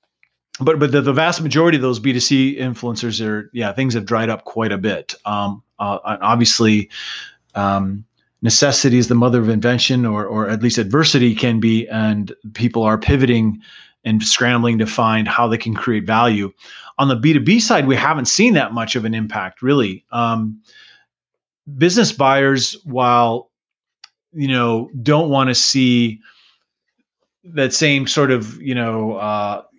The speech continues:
I don't know, explicit product offers and, you know, product experts touting products and services in the technology space, which is an area where we work in almost exclusively, but they do trust those people. They are paying attention to them in terms of what's going on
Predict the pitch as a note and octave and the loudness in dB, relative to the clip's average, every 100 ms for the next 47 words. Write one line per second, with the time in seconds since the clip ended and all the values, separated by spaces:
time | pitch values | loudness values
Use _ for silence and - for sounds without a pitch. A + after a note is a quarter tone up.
0 | _ _ _ _ - B2 B2 A2 G#2 G2+ | _ _ _ _ -8 -4 0 0 0 -4
1 | - - - - D#3+ D#3+ C#3+ C#3 D3 C3+ | -4 -4 -2 2 2 4 0 0 0 2
2 | C#3+ C#3+ - B2 B2+ D3 C#3 A#2+ G#2+ A2+ | 0 -6 0 0 2 4 4 2 -2 -2
3 | A2+ G#2+ C3+ C3 B2+ - A#2 - B2+ A#2+ | -2 -2 -2 -2 -2 -4 -4 -2 0 0
4 | A2+ - - B2 A#2 A#2 A2+ C3+ - A#2+ | -2 -6 -4 -2 0 0 -2 -8 -4 0
5 | A2+ A2+ - A2+ G#2+ - A#2 A2 - A2+ | 0 -2 -4 -4 -2 -2 0 0 0 0
6 | G#2+ - - - - - B2 A2 A#2+ A2+ | 0 -4 -8 -20 -20 -6 -2 0 0 2
7 | A#2+ A#2 A2 - G#2+ G#2+ A#2 G#2+ G2+ - | 2 2 0 0 0 0 0 -4 -4 -8
8 | _ B2+ - A2 A2 A2 G2 G#2 A#2 A2+ | _ -14 -6 -2 0 0 0 0 2 2
9 | G#2+ A2 G#2+ G#2+ _ A2 A2 G#2 - G#2+ | 0 0 -2 -4 _ -4 -2 -2 -2 -2
10 | - B2+ B2 A#2+ A2 G#2+ G#2+ - - - | 0 0 2 2 4 4 2 -8 -20 -20
11 | - - _ _ - - C#3 C3 - C3 | -20 -20 _ _ -18 -2 0 0 0 2
12 | C3+ A2 - D#3+ F#3+ F#3 F3+ D3+ - F3+ | 2 0 2 4 6 6 2 0 0 2
13 | F3 - - C3+ B2+ - E3 E3 G#2 B2+ | 2 0 0 2 0 0 -2 -2 0 0
14 | C#3 B2 C#3+ D#3+ D#3+ D#3 D#3 D3 B2 - | 0 2 2 2 0 -2 -2 -2 -2 -2
15 | F3+ F#3+ D#3 B2 A#2 A#2 A2 B2+ A2+ A2 | -2 -2 -2 -2 -2 -2 -4 -4 -4 -6
16 | G2 A#2 D3 - C#3 B2+ A#2 A#2 C3 A#2+ | -4 -2 -2 0 0 0 0 2 2 2
17 | A2 G#2+ | 0 -6